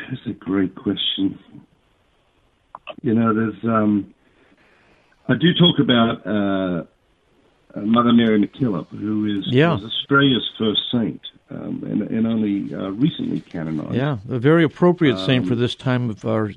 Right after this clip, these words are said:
Speaker 2: history, too. Yeah.
Speaker 1: I think so. You know, I, I think so. Um, she had a lot of struggles as,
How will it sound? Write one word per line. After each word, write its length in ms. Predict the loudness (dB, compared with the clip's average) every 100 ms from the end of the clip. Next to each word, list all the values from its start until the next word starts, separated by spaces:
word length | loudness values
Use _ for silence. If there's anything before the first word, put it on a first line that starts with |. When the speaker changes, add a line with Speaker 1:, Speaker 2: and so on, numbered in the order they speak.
| -14 -4
Speaker 2:
history, 440 | -4 -2 -6 -10
too. 320 | -6 -6 -6 -8 _ _ -14
Yeah. 220 | -10 -12 -14 _ _ _ -20 -10
Speaker 1:
I 60 | -2
think 240 | 2 2 0
so. 460 | 0 2 2 -2 -8 -12
You 120 | -6
know, 240 | -2 -2
I, 300 | 0 -2 -2
I 40 | -4
think 220 | -4 -6 -4
so. 420 | -2 -2 -4 -10 -12
Um, 520 | -10 -6 -4 -4 -4 -8 _ _ _ _
she 60 | -2
had 80 | 2
a 40 |
lot 160 | 2 2
of 80 | 0
struggles 600 | 2 2 4 2 -2 -8 -8
as, 260 | -6 -6